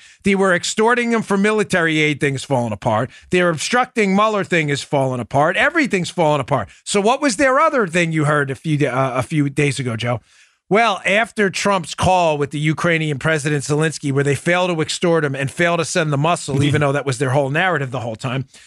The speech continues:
Speaker 1: the Godfather tactics fell apart, and the worst extortion scheme in human history, apparently. They said, well, they were so worried about the transcript of the call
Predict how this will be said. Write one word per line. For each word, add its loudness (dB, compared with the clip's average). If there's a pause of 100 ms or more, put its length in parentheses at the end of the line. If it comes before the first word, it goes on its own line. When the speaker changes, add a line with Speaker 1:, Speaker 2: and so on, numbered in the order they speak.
(120)
Speaker 1:
the 0
Godfather 0
tactics -2
fell -4
apart, 0
and -10
the -4
worst 0
extortion -2
scheme -2
in -2
human 0
history, -2
apparently. -8 (1400)
They 2
said, -2
well, 0
they 0
were 2
so 0
worried 2
about 0
the -6
transcript 0
of -2
the 0
call 2